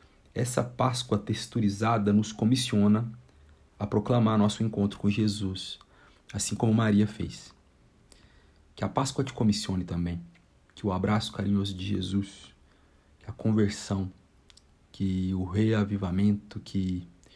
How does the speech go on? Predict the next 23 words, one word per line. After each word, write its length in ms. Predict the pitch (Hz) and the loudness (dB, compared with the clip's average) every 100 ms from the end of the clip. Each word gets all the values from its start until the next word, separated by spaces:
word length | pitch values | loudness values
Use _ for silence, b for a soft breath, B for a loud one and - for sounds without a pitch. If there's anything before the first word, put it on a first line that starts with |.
| B B B B B B | B B B B B B
a 640 | - 104 101 95 95 92 92 | 0 2 4 2 0 0 0
experiência 680 | 98 - 117 107 107 117 104 | -2 0 2 4 4 2 -2
com 240 | 110 104 | 2 0
Cristo 380 | 104 110 110 110 | 2 -2 -2 -2
ressurreto 680 | 101 - 101 101 110 107 92 | -2 -2 -4 -2 -2 -2 -6
através 340 | 95 92 98 | -4 -4 -4
do 60 | 95 | -4
Espírito, 640 | - - 113 107 - - - _ b b b b b - | -10 -4 0 0 -2 -12 -20 _ b b b b b -2
na 60 | |
Eucaristia 560 | 104 104 104 - - 104 | -2 0 -2 -2 -2 0
da 80 | 87 | 0
Igreja, 540 | 85 104 107 98 101 | 0 2 4 2 2
lendo 220 | 107 120 | 0 0
a 60 | - | -2
Bíblia, 540 | 92 113 107 92 95 101 - _ - | -4 -4 -2 -2 -6 -8 -16 _ -6
em 60 | |
comunhão 360 | 104 110 104 107 | -2 2 2 2
com 140 | 107 | 0
seus 240 | 104 98 98 | -2 -2 -2
irmãos, 580 | 90 98 98 101 - - b b b b _ | -2 0 -2 -6 -14 -20 b b b b _
na 60 | 107 | -6
sua 180 | - | -2
devocional, 840 | 117 110 104 - 90 92 98 98 | 0 0 -2 -2 -2 0 0 0